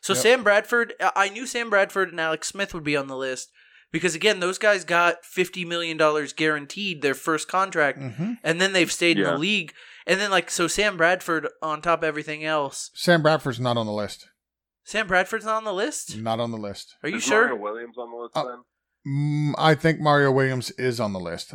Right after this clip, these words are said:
Speaker 2: I'm looking
Speaker 1: Sam
Speaker 2: through.
Speaker 1: Bradford got, like, a sixty million dollar deal his first year.
Speaker 3: Yeah, he's made, like, a hundred million dollars.
Speaker 2: Okay, Sam Bradford is on the list. He's number twenty-two.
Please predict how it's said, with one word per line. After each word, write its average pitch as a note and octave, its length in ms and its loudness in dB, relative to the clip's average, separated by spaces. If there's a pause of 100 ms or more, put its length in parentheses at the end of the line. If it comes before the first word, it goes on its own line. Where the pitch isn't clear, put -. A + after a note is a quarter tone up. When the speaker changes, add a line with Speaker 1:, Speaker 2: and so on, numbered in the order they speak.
(100)
Speaker 2:
I'm C#3+ 200 0
looking D3+ 180 -2
Speaker 1:
Sam G#3+ 160 4
Speaker 2:
through. D#3 80 0
Speaker 1:
Bradford G#3 460 2
got, F#3 180 2
like, E3+ 140 -4
a D3 40 -10
sixty F3 360 -8
million E3 240 -6
dollar D3 260 0
deal C3+ 320 -4
his C#3+ 120 -2
first A2+ 300 -2
year. G#2+ 360 -4 (1500)
Speaker 3:
Yeah, G#2 380 0 (160)
he's D#3 240 -12
made, D3 180 -2
like, A#2+ 120 -2
a G2+ 80 -4
hundred G2 160 -6
million F#2+ 180 -8
dollars. F#2 200 -4
Speaker 2:
Okay, F3 260 4
Sam F3 260 2
Bradford E3+ 380 4
is C#3+ 160 2
on B2+ 80 0
the A2 60 0
list. G#2+ 140 -2
He's A#2 120 -4
number B2+ 160 0
twenty-two. A2 500 -2